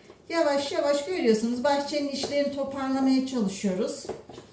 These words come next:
Aşağıdaki o biriken artık, e, işte tahta parçalarını, o otları,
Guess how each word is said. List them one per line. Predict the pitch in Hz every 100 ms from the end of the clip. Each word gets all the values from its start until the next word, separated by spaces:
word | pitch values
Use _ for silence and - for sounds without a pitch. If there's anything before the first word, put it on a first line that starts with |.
| - - - - - - - - _ - - - - - - - - - - - - - - - - - - _ - -
Aşağıdaki | 254 269 302 277 285
o | 254 240
biriken | 269 285 294 285 277 226 262
artık, | 262 302 - - - - - - -
e, | 226 214 208 - - - - - - -
işte | - 262 -
tahta | 285 269 277 277
parçalarını, | 269 269 262 302 262 247 247 247
o | 233 220
otları, | 254 - 247 254 247 254